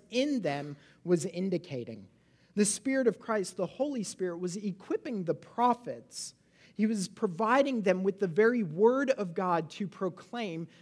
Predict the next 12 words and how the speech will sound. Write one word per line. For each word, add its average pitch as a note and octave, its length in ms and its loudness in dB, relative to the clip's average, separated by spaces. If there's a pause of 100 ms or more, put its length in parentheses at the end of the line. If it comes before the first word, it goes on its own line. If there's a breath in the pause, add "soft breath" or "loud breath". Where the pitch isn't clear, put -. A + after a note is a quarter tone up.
(120 soft breath)
to E3+ 120 -8
their D#3 240 -2
hearers. A#2 800 -10 (1800)
And E3 80 -4
this G#3 180 -2
is C#4 100 -8
the G3 80 -2
word D3+ 180 -2
that E3 100 -2
we F3+ 120 0
have F3+ 100 -2
received. G#3+ 560 -6